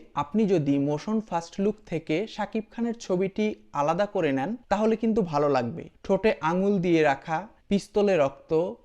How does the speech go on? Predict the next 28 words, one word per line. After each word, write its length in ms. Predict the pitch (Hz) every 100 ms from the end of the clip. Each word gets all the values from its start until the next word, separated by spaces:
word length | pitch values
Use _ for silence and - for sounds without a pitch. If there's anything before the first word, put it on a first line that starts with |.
| -
চেহারায় 420 | 185 190 196 202 - -
রক্তের 480 | 156 156 - - 208 -
ছোপ 200 | - 185 -
ছোপ 200 | - 175
দাগ, 300 | 156 139 160 - - _
হাতে 420 | - - 151 - 170
রক্ত, 400 | 139 - - 196 -
পায়ে 240 | 139 156
রক্ত, 500 | 147 139 - 160 233 - -
আহ, 160 | 139
মুখে 600 | 143 165 - 202 190 185 - _ _
এক্সপ্রেশনে 800 | 180 - - 226 233 214 165 214 285 -
সাইকো 400 | - 170 - 208
সাইকো 360 | 185 165 208
ভাব 240 | 175 170 196 -
স্পষ্ট। 500 | 180 - 139 - - - - _ _ -
এভাবে 360 | 190 196 220 247
শাকিব 320 | 247 175 220 -
খানকে 480 | 247 220 202 185 -
এর 180 | 202 208
আগে 280 | - 170 220 226
কখনো 340 | 165 - 202
দেখা 320 | 165 135 156
যায়নি। 380 | 135 113 104 123 - -
তার 160 | 175 185 -
এক 180 | 185 185
এক 160 | 220 -
সিনেমায় 500 | 226 190 170 185